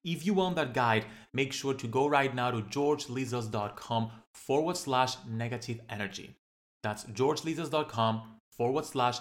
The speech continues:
negative energy to grab it. And if you wanna go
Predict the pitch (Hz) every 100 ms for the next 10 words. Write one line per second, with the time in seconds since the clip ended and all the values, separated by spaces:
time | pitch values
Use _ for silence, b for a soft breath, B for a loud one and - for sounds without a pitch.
0 | - 113 117 117 117 - 113 110 110 110
1 | - 110 104 101 104 104 - - _ _
2 | 139 180 190 170 131 135 127 120 110